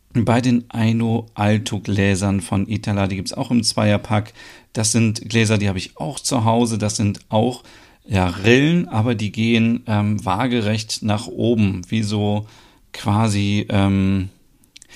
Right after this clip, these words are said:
für mich sieht das aus wie so ein bisschen wie so ein Echolot. Also wenn jemand so in, stellen wir uns vor, das Glas oben ist die Wasseroberfläche und dann kommt dieses Echolot rein und dann puff, gibt's so diese, diese Schallwellen und dann gibt es so kleine Kreise. Also es ist wirklich so,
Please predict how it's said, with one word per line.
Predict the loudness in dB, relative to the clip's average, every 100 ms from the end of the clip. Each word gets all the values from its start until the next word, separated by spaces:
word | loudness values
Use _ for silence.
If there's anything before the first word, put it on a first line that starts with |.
| -20 -2
für | 0
mich | 2
sieht | 0 -2
das | -4
aus | -6 -4
wie | -2
so | 0
ein |
bisschen | 0 -2 -2
wie | 0
so | 0
ein | 0 -4
Echolot. | -4 0 2 2 2 2 0
Also | -2 0
wenn | 0 2
jemand | 2 2 0 -4 -16 -20 -8
so | -4 0
in, | 0 0 -4 -12
stellen | -8 -2 0
wir | 0
uns | -2
vor, | -2 0 0 -2 -10 -20 -20 _ -12
das | -10 -4
Glas | -4 -4 -2
oben | 0 2 0
ist | -2 -4
die | -2
Wasseroberfläche | -2 0 0 0 2 2 0 0 -2 0 -2 -4 -16 -20 -10
und | -2
dann | 0 0
kommt | -4 -4
dieses | -6 -6 -6
Echolot | -6 -2 -4 -4 -2
rein | -2
und | 0
dann | -2
puff, | -6 -14 -16 -14
gibt's | -12 -6
so | -4
diese, | -2 -2 -2 -2 -12 -20 _ -4
diese | -2 0
Schallwellen | 0 2 2 2 2 2 0
und | -2 0
dann | 0 -2
gibt | -4 -6
es | -4
so | -6
kleine | -6 -2 0 2 2 2 -2
Kreise. | -10 -4 0 2 2 0 0
Also | 0 0
es | -2
ist | -2
wirklich | -2 -4 -4
so, | 0 0